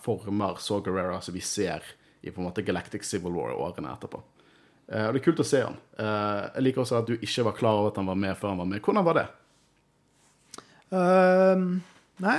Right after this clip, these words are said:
Speaker 2: jeg likte han. En veldig kjekk introduksjon. Og, eh, jeg var jo klar over at Saw Gerrera er en karakter som vi har sett, eller som er med i canon før, eh, Rogue One.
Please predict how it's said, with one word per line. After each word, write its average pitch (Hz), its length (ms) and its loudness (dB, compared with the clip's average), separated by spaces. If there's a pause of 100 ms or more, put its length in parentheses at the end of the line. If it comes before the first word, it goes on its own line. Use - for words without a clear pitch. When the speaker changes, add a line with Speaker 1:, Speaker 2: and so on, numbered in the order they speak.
Speaker 2:
jeg 285 540 -2
likte 226 320 0
han. 202 140 4
En 196 220 4
veldig 180 260 2
kjekk - 300 -6
introduksjon. 160 540 -2 (220)
Og, 170 200 0
eh, 165 400 2 (640)
jeg 190 180 12
var 196 140 12
jo 175 100 12
klar 170 300 8
over 165 340 6
at - 160 -4 (280)
Saw - 400 2
Gerrera 139 420 -2
er 147 120 -4
en 139 160 -6
karakter 143 580 -10
som 139 380 -6 (180)
vi 147 80 -4
har 135 120 -4
sett, - 520 -10 (520)
eller 170 200 10
som 180 280 8
er 190 100 8
med 175 320 10
i 156 40 4
canon 143 400 0
før, 151 460 -2 (280)
eh, 156 140 2
Rogue 151 340 6
One. 170 160 6